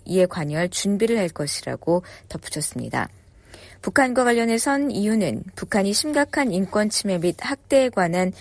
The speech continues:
이천십사 년 북한 인권조사위원회 씨오아이의 조사 결과에 대응하고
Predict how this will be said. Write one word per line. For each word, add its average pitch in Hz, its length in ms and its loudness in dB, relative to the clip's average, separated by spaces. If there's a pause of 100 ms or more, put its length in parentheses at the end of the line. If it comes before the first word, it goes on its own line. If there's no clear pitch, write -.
(260)
이천십사 208 640 0
년 240 180 0
북한 202 280 -2
인권조사위원회 185 1300 0 (460)
씨오아이의 233 960 4
조사 233 360 0
결과에 165 400 -2
대응하고 170 680 0